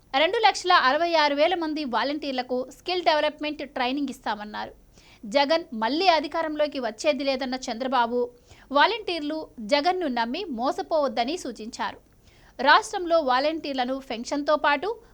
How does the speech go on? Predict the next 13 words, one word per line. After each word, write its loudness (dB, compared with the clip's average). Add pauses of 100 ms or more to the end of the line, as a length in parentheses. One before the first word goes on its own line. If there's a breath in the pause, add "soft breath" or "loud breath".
మరే 4 (140)
ఇతర 0
సంక్షేమ -4
పథకాల -2
పంపిణీలోనూ -4
వాడొద్దని -2 (360 soft breath)
ఈసీ -2
ఆదేశాలిచ్చాక -2 (340)
ఈ 0
వ్యవహారంపై 4
తీవ్ర -4 (140)
చర్చ -6
సాగింది. -8